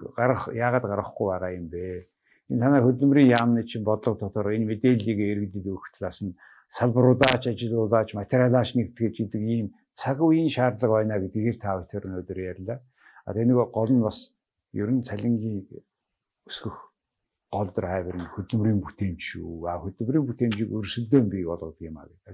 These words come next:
Гэхдээ таны хэлснээр эзэн юу дуртайгаа хийдэг биш, тийм ээ? Энэ харилцаанд оруулаач гэж. За тэгээд би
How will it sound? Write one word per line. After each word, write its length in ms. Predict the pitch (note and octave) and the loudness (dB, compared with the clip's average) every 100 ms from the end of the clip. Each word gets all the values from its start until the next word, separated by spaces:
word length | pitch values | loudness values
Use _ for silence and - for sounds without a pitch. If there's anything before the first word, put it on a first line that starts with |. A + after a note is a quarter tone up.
| G#2+ | -8
Гэхдээ 340 | - - F3 - _ _ _ | -6 -6 -6 -6 _ _ _
таны 180 | A2+ G#2+ | -4 -2
хэлснээр 360 | F#2+ - A2 F#2+ _ _ _ | -4 -6 -8 -10 _ _ _
эзэн 240 | A2 - C3 A#2 | -6 2 4 4
юу 40 | |
дуртайгаа 400 | G2+ - A2 G2 | 0 -4 0 0
хийдэг 300 | F#2 F#2+ G#2 F#2+ | -2 -6 -8 -8
биш, 160 | G2 - _ _ | -12 -16 _ _
тийм 120 | - A2 | -8 -6
ээ? 80 | A#2 _ - | -8 _ -4
Энэ 160 | D3 A2+ | -2 -2
харилцаанд 400 | A2+ - A2+ G2 | -4 -6 -8 -6
оруулаач 400 | F#2+ F#2+ F#2 F2+ - | -6 -6 -8 -10 -10
гэж. 160 | F#2 - _ _ - - - - | -10 -14 _ _ -20 -20 -20 0
За 160 | D3 | 4
тэгээд 240 | F#3+ F#3 | 6 4
би 100 | F#3+ | 2